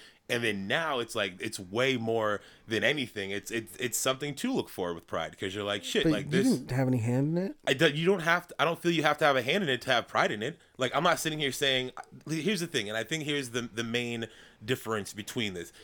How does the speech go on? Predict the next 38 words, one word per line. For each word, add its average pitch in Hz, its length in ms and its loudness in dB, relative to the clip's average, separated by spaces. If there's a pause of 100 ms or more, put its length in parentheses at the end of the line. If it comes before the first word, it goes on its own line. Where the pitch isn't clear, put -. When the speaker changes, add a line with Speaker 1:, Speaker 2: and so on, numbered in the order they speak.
(240)
Speaker 1:
It's 131 200 0
different 170 420 0
from 143 320 -2
saying, 127 420 2
like, 110 280 0
when 110 260 -2
football 131 580 0
dudes 110 320 -4
go, 107 340 2 (140)
"We 151 160 8
Speaker 2:
<clears throat> 110 120 -2
Speaker 1:
did 190 100 10
it. 131 140 0 (140)
We 160 140 8
were 190 140 12
in 175 80 6
the - 60 -14
playoffs, 156 400 4
guys. 143 320 0
We 196 80 2
did 180 180 0
it. 127 140 0 (180)
Niners, 156 360 6
baby." 147 380 2 (200)
Like, 117 200 2 (300)
you 170 180 2
had 160 300 2
no 151 200 4
direct 131 400 2
hand 143 320 2
in 101 100 -6
that. 90 240 -4
So - 160 -2
you 127 220 -4
saying 156 460 0
that 104 240 -2
is 107 140 -4
bullshit. 123 560 -2